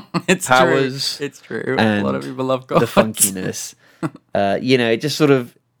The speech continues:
Speaker 2: gives it a little bit more of a younger, ap-, it's more approachable than, like, an Age of Empires,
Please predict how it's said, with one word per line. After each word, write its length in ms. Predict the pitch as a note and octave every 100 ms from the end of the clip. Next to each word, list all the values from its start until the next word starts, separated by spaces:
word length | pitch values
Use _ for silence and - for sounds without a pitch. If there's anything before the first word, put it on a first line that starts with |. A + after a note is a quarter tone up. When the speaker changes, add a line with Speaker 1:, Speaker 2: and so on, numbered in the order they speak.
| _ _ _ -
Speaker 2:
gives 200 | - B2 A2+
it 80 |
a 40 | A#2
little 160 | A#2
bit 180 | A2+ A2+
more 160 | A2+ G#2+
of 140 | F#2+
a 380 | G2+ G2+ G2+ - -
younger, 800 | B2 A#2+ A#2 G#2+ G#2+ G2+ G#2 -
ap-, 220 | - - -
it's 180 | - A2+
more 160 | E3 F3+
approachable 540 | C#3+ C#3+ A#2+ - G#2+
than, 140 | G2 G2+
like, 200 | G2+ -
an 140 | G2+ -
Age 280 | G#2 G2
of 80 | G2
Empires, 560 | G2+ G2+ G#2 F#2+ G2